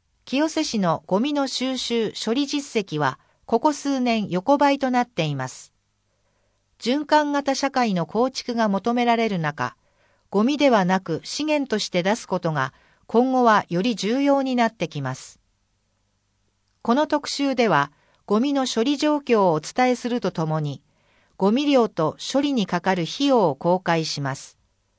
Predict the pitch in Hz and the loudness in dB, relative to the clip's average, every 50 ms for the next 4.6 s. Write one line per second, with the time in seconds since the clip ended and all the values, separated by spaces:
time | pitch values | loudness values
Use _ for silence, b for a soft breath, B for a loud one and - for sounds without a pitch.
0 | _ _ _ _ _ _ _ _ _ _ - - 202 233 285 285 - 240 226 - | _ _ _ _ _ _ _ _ _ _ -2 2 4 4 4 4 2 0 0 0
1 | 175 151 - - - - 180 208 247 262 233 185 196 214 233 233 220 214 202 190 | -2 -2 -2 -4 -2 0 0 2 0 0 0 2 2 2 2 2 2 2 2 2
2 | 185 175 143 - - - 208 254 285 285 285 277 277 - 262 254 240 233 - 214 | 2 2 0 -2 -4 -2 -2 0 0 2 0 0 0 0 -2 -2 -2 0 0 0
3 | 220 262 285 285 285 285 277 262 254 - - 247 240 240 - 233 233 233 226 - | 0 0 -2 -2 0 0 0 0 0 0 2 2 2 2 2 0 0 0 0 -2
4 | 226 220 220 220 - 180 165 147 143 139 131 135 | -2 -2 -2 -2 -2 -2 -2 -2 -2 -4 -6 -8